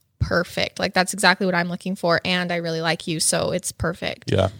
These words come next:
Speaker 1: This is all well and good. The date is going amazing, according to him.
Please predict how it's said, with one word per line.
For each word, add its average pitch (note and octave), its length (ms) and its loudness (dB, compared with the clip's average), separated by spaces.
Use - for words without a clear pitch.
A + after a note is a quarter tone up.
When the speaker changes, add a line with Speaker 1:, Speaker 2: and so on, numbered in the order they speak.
Speaker 1:
This B3 160 6
is B3+ 80 4
all C4 200 12
well C4 180 8
and B3+ 120 6
good. G#3 460 8
The G#3 80 -8
date G#3+ 320 4
is G#3 280 4
going G3 360 2
amazing, F#3 540 0
according F#3 380 2
to G3 60 0
him. F3 440 -2